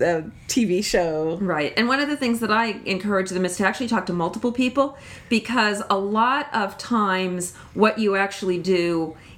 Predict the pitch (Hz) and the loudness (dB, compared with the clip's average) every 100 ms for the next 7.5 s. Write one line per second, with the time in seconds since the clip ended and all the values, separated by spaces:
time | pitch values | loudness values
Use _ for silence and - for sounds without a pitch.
0 | - 226 254 247 202 180 185 190 156 156 | 2 4 4 2 -2 -2 -2 -2 0 -2
1 | 156 175 143 113 107 139 - - - - | -2 0 2 0 -2 -4 -12 -20 0 2
2 | 185 170 202 185 185 208 185 180 175 170 | 2 2 0 0 -2 -2 0 -2 -2 -2
3 | 165 175 185 233 208 160 156 - 170 214 | -2 0 2 2 0 -2 -4 -6 -2 2
4 | 196 113 - 165 175 185 190 - - 185 | 2 0 -2 -2 -2 -2 -2 -4 0 0
5 | 175 180 175 160 160 139 - 190 156 175 | 0 0 2 2 0 -6 -8 -6 0 2
6 | 175 - 180 170 - - 160 165 135 - | 2 2 -2 -2 -4 -6 -2 2 2 0
7 | 196 107 - - - | 0 0 0 -10 -14